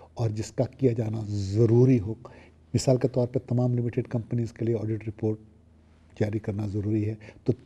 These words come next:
तमाम लिमिटेड कंपनी के जो ऑडिट्स होते हैं, वो स्टैट्यूटरी ऑडिट्स हैं। इसी तरह कोई स्पेशल किस्म के ऑडिट्स जो है, वो कानून प्रिस्क्राइब कर देता है।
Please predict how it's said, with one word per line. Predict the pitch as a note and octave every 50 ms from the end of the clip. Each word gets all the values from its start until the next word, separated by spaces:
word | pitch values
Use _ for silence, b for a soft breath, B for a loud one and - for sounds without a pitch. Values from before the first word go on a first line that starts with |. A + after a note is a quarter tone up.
| - _ _ _ -
तमाम | - A2+ A#2+ B2+ C3 B2
लिमिटेड | A#2 A#2+ B2+ B2+ D3 C#3
कंपनी | - C3 A#2+ A#2+ C3+
के | A#2 - B2+
जो | A#2+ A#2+ G#2
ऑडिट्स | G#2+ G#2 A#2+ - - -
होते | A#2 G#2 - A#2+
हैं, | G#2+ G#2+ A2+ A2+ - -
वो | - - -
स्टैट्यूटरी | - - - A#2+ G#2 - - A#2+ A2 A2+
ऑडिट्स | A2 F#2 F#2 G2+ F#2+ - - -
हैं। | - B B B B B B -
इसी | C3 - E3
तरह | C#3+ - C#3+ C3+
कोई | B2 - C3+
स्पेशल | - - - - - - C#3
किस्म | C3+ - - - B2+
के | A#2 -
ऑडिट्स | A#2+ B2 A#2+ C3 B2 - - -
जो | -
है, | A2+ A2+
वो | A#2 A#2+ A2+
कानून | - G#2+ G#2+ A2+ A#2 A2+ A2+ A2 B B B B B B B
प्रिस्क्राइब | - A#2+ - - - A#2 A2 G#2+
कर | - - G2+
देता | F#2+ G#2 G2+ - -
है। | -